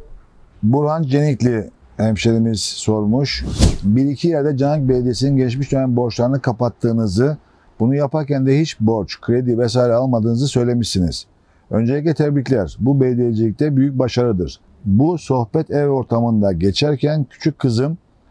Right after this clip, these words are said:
'Demek ki bu belediye başkanı <laughs> cimri birisi.' şeklinde bir tespitte bulundu. Bunun üzerine oğlum da acaba gündelik hayatta elinde kullandığı en eski eşyası, kıyafeti nedir?"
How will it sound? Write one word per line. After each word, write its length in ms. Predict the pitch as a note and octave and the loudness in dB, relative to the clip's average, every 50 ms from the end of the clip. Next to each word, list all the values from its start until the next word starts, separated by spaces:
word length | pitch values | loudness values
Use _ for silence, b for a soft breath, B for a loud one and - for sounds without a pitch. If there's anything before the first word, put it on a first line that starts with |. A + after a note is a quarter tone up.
| _ _ - | _ _ -2
'Demek 260 | A2+ C3 D#3+ D#3+ C3+ | -2 0 0 0 0
ki 120 | D3 C3+ | 0 0
bu 160 | C#3 D3+ D3+ C#3+ | 2 2 2 2
belediye 560 | C#3 C3+ C3 C3 B2 A#2+ B2 C3 D3+ D3 C3 | 2 2 2 0 2 2 2 2 2 2 2
başkanı 580 | C3 B2+ A2+ - - B2+ B2 B2+ C#3+ D#3+ D#3+ - b b b b b b b b - | 0 0 0 -2 -2 0 0 2 2 0 -2 -4 b b b b b b b b -2
<laughs> 200 | C#3+ C3 A#2+ G#2+ | 0 0 0 0
cimri 420 | F#2+ G2 A2+ A#2+ B2+ C3+ D3 D3 | 2 2 4 4 4 4 2 2
birisi.' 400 | B2 G#2+ G2+ F#2 - - E2 C#2 - B B B B B B B B B | 2 2 0 0 -2 -2 -4 -4 -6 B B B B B B B B B
şeklinde 600 | B - - A2+ A#2 - - B2 C3+ D3 D#3 D#3+ | B -2 -2 0 0 0 -2 -2 0 0 0 0
bir 80 | E3 D3+ | 0 0
tespitte 560 | - D3+ C#3+ B2+ - C#3+ C3+ D#3 E3 D#3+ C#3 | 0 -2 -4 -4 -4 -6 -2 0 0 0 2
bulundu. 460 | C3 B2 A2+ G2+ F#2 F2 E2 C#2 - - - b b b b b b - B2+ | 0 0 2 2 2 0 0 -2 -4 -10 -18 b b b b b b -4 -2
Bunun 240 | C3 C#3+ D#3+ F3 | 0 0 0 0
üzerine 360 | E3+ D3+ C#3 D3 C#3+ C#3+ C3 B2 | 0 0 0 0 0 0 0 0
oğlum 360 | A#2+ B2 C3 C#3+ D#3 D3+ C3+ | 2 2 2 2 2 2 2
da 260 | C#3+ D#3 E3 - - | 2 2 0 0 0
acaba 360 | B2+ C3 B2+ D3 D3 D#3 D3+ | 0 0 2 2 2 0 0
gündelik 440 | D3 C3+ C3 C3+ B2+ C3+ D3+ E3+ C3 | 0 0 0 2 2 2 2 0 2
hayatta 680 | C3 B2+ C3 C3 A#2+ - - - C#3 C3 A2 E2+ - - - | 2 2 2 0 0 -4 -2 -2 0 0 0 -2 -4 -8 -6
elinde 420 | F2 G2 A2 A#2+ B2+ C3 C#3 D3 | -2 -2 0 0 0 2 0 0
kullandığı 600 | - - C3 B2+ B2+ B2+ B2+ C3 C3 B2+ B2+ B2 B2 | 0 0 0 2 2 2 2 2 2 0 0 0 0
en 140 | C3 D3 D3 | 0 -2 0
eski 380 | C#3 C#3 B2 - - C3 A#2+ | 0 -2 -2 0 0 0 0
eşyası, 400 | A#2+ A2+ - - A2+ G#2 A#2 A#2 | 0 0 0 0 0 0 0 0
kıyafeti 540 | - A#2 A#2 A#2+ A2 G#2+ B2 A#2+ D#3 D3+ C#3+ | 0 0 0 0 0 0 0 0 2 2 4
nedir?" 380 | C3 C3 B2+ B2+ A#2 F2+ - | 4 4 2 2 0 0 -4